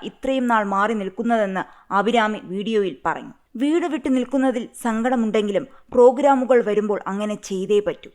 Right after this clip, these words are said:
അതുകൊണ്ട് വേദനകൾ മറന്ന് ചേച്ചി സംഗീത പരിപാടിക്കായി പോയി. "സംഗീത ജീവിതം നൽകുന്ന വരുമാനം കൊണ്ടാണ് ഞങ്ങളുടെ കുടുംബം മുന്നോട്ടു പോകുന്നത്. പ്രത്യേകിച്ച്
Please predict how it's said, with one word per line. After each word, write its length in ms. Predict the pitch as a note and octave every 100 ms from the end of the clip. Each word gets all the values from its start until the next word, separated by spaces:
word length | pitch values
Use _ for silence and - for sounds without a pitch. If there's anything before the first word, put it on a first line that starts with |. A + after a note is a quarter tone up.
| -
അതുകൊണ്ട് 380 | G#3 B3 B3 A3+
വേദനകൾ 540 | F#3 F#3+ G#3 A#3 A#3
മറന്ന് 580 | A3 F#3+ F#3 F#3+ - _
ചേച്ചി 300 | - A3 A3
സംഗീത 440 | G#3+ G#3+ G#3 A#3 A#3
പരിപാടിക്കായി 640 | A3 G3 G3+ G3 G3 D3 - -
പോയി. 220 | C#3+ - _ _
"സംഗീത 400 | B3 B3+ C4+ C#4+
ജീവിതം 440 | C4+ A#3+ A#3+ A#3 G#3
നൽകുന്ന 360 | G#3 G#3+ A3
വരുമാനം 480 | G3+ G3 G#3+ A#3 B3
കൊണ്ടാണ് 640 | A3 G3+ G3 F3+ - - G3+
ഞങ്ങളുടെ 320 | G#3+ A3 G#3+
കുടുംബം 380 | G#3 F#3+ G#3 F#3+
മുന്നോട്ടു 360 | - F3+ G3 G#3+
പോകുന്നത്. 460 | E3 B2 C3 C3 - _ _ -
പ്രത്യേകിച്ച് 520 | G3 - A#3 A#3